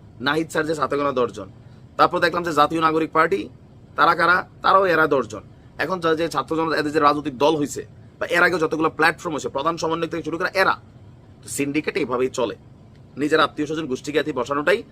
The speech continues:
আমাদের রাজনৈতিক কর্মকাণ্ডের মধ্যে কানেক্টেড। এটাই, আপনি যেইভাবেই কথাগুলো নেন, এটাই বাংলাদেশের বাস্তবতা। এইটাই হচ্ছে, এইটাই হবে। পরিবর্তন আমরা চাই না, এটা হবেও না,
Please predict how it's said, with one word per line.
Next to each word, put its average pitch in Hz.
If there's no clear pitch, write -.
আমাদের 127
রাজনৈতিক 127
কর্মকাণ্ডের 135
মধ্যে 156
কানেক্টেড। 143
এটাই, 226
আপনি 160
যেইভাবেই 165
কথাগুলো 165
নেন, 139
এটাই 143
বাংলাদেশের 170
বাস্তবতা। 147
এইটাই 196
হচ্ছে, 165
এইটাই 151
হবে। 127
পরিবর্তন 226
আমরা 131
চাই 143
না, 175
এটা 151
হবেও 117
না, 80